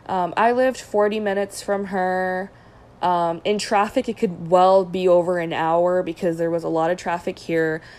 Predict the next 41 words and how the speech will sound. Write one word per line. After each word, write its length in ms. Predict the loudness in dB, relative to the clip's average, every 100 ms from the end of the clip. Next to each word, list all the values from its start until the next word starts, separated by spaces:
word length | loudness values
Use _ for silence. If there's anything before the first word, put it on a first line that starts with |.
| -20 -20
especially 420 | -4 -2 -2 -4
during 240 | -4 -6
peak 260 | -6 -8 -2
hours. 600 | 0 2 0 -2 -4 -10 -20 -20 -20 -8
And 560 | -4 -2 -2 -2 -4 -6
she 180 | -6 0
would 140 | 0
always 640 | 2 4 6 6 4 -2
make 240 | -4 -4 -4
me 140 | -4
drive 340 | 0 0 -2 -4
to 120 | -6
her, 140 | -4
and 160 | -4 -6
she 120 | -6
would 180 | -6 -4
never 400 | -2 0 0 0
drive 320 | 0 -2 -2
to 120 | -6
my 160 | -6 -6
side 280 | -6 -4 -4
of 120 | -6
town. 460 | -6 -4 -4 -8 -12 -18 -20 -20
She 200 | -10 -2
would 120 | 2
always 320 | 4 4 2 0
make 220 | -4 -4
excuses 760 | -8 -10 -8 -6 -4 -4 -2
like, 180 | -2 0
"It's 220 | 0 0 -2
my 140 | -4
birthday, 480 | 0 0 0 0 0
you 260 | 0 -4
have 220 | -6 -8 -8
to 80 | -4
drive 220 | -2 -2
to 60 |
this 160 | -2 -4
side 180 | -2 -4
of 120 | -6
town." 400 | -8 -8 -8 -14